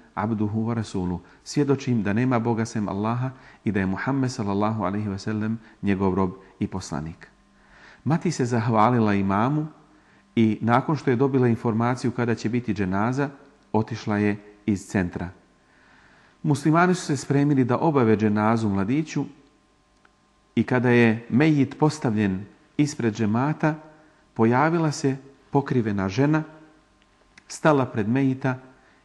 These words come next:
i izgovorila na glas da svi prisutni čuju: "Ešhedu en la ilaha illallah wa ešhedu enne Muhammeden abduhu wa rasuluh."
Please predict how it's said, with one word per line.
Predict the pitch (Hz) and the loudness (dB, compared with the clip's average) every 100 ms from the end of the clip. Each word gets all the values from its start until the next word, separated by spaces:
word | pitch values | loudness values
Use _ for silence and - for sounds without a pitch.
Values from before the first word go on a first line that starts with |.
| - | -4
i | 117 | -2
izgovorila | 117 101 107 117 147 147 123 | 0 0 2 2 4 4 4
na | 123 131 | 2 2
glas | 123 117 | 2 2
da | 104 | 0
svi | 107 143 | -2 -2
prisutni | 139 131 117 117 | -2 -4 -4 -4
čuju: | 104 120 117 113 117 - - _ - | -4 0 0 0 -4 -20 -20 _ -4
"Ešhedu | 156 - - 135 127 131 131 | -4 -4 -2 0 2 2 0
en | 131 123 120 | 0 0 2
la | 123 127 123 123 120 117 120 | 2 2 2 2 2 0 0
ilaha | 127 127 117 113 110 | -2 -4 -4 -4 -4
illallah | 101 107 104 104 120 120 123 - - - - | -4 -4 -2 -2 -4 -6 -10 -20 -20 -20 -18
wa | - 120 | -10 -8
ešhedu | - 123 110 107 | -6 -4 -2 -2
enne | 104 104 | -4 -4
Muhammeden | 101 101 - 101 101 98 90 | -4 -6 -8 -6 -6 -6 -8
abduhu | 107 110 - 107 98 | -10 -10 -12 -12 -10
wa | 90 | -10
rasuluh." | 110 - - | -12 -16 -18